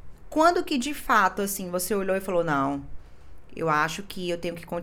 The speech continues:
tenho que realmente definir isso aqui, tenho que ser realmente influencer, porque isso aqui tá me dando um retorno",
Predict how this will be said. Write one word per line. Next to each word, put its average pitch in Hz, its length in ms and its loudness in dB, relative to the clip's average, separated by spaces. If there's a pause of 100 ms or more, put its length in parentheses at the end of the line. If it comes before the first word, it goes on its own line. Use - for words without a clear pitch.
(100)
tenho 175 160 -4
que 175 100 -6
realmente 220 480 0
definir 202 840 -2
isso 214 220 -4
aqui, 196 260 -8
tenho 180 160 -4
que 180 100 -10
ser 202 200 -2
realmente 208 460 -2
influencer, 185 460 -2
porque 180 220 -6
isso 196 160 -4
aqui 180 240 -6
tá 190 240 2
me 254 120 0
dando 185 280 -2
um 180 80 -4
retorno", 202 720 2